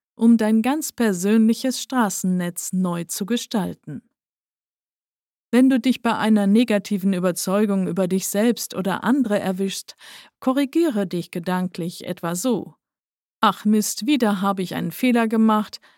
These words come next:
nie kann ich was richtig machen." Moment, nur weil mir das jetzt zweimal passiert ist, heißt das nicht, dass ich grundsätzlich immer alles falsch mache. Ich übe ja schließlich noch.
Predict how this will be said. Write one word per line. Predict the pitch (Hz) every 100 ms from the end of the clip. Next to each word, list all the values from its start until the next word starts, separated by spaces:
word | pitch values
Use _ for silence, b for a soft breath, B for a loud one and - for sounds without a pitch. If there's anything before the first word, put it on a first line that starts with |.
| b
nie | 269 302 254
kann | 233 202
ich | 180
was | 175 -
richtig | 269 247 240 -
machen." | 226 208 220 208 _ _ _ _ _ -
Moment, | 214 185 233 247 - - _
nur | - 214 262 202
weil | 196
mir | 190 190
das | 185 180 -
jetzt | 214 - -
zweimal | - 226 247 202 214
passiert | - 190 - 247 254
ist, | 190 180 - B B B
heißt | 220 202 190
das | 185
nicht, | 240 254 - -
dass | 180
ich | 185 -
grundsätzlich | 233 220 202 185 - 185 -
immer | 196 185
alles | - 165 170
falsch | - 269 -
mache. | 202 185 - - B B B
Ich | 269 254 -
übe | 349 330
ja | 226 175
schließlich | 175 196 180 - 165 -
noch. | 156 120 -